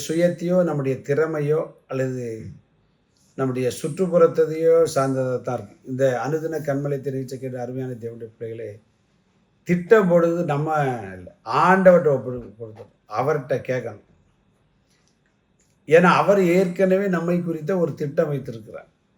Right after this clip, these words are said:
அதுதான் பரலோகத்தில் செய்வது போடு-, ப-, செய்வது போல பூமியிலே செய்யப்படுவதாக அப்படின்னு ஒரு ஜெபத்தை கற்றுக் கொடுத்தார்.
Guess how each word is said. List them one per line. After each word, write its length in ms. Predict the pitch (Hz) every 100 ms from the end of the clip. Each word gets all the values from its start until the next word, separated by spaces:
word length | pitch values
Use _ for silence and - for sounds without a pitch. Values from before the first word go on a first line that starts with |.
| _ _ _ _ -
அதுதான் 320 | 123 160 180
பரலோகத்தில் 560 | 139 156 170 175 147
செய்வது 460 | 151 156 156 156 151
போடு-, 440 | 143 143 143 131 123
ப-, 360 | 131 131 127 120
செய்வது 400 | - 139 139 135
போல 440 | 123 139 180 180 _ _ _ _ _ -
பூமியிலே 460 | 156 180 170 170 -
செய்யப்படுவதாக 800 | 143 147 143 139 139 131 131 117
அப்படின்னு 360 | 131 120 127
ஒரு 140 | 139 107
ஜெபத்தை 400 | 120 117 131 139
கற்றுக் 280 | 113 104 107
கொடுத்தார். 420 | 104 95 _ _